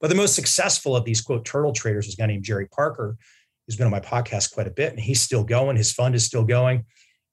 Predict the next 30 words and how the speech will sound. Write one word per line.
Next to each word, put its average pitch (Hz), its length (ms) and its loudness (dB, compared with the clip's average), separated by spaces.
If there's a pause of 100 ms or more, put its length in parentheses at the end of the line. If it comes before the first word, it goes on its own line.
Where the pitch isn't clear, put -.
(140)
And 131 220 2
it's 131 120 2
just - 160 0
an 180 60 2
amazing 175 240 2
story. 156 560 0
And 135 120 -2
but - 240 -4
now, 185 160 0
but 180 160 0
what's 175 160 2
cool 160 720 2
about 135 240 0
the 123 40 -4
story 120 320 0
too, 151 300 0
is 117 80 2
that - 160 0
even 247 300 0
though 170 180 2
they 151 140 2
did 117 280 0 (120)
well 110 600 -2
under 170 380 0
his 139 280 0
umbrella 123 560 0 (180)
for 127 80 -10
this 110 180 0
four 135 240 0
years, 107 580 0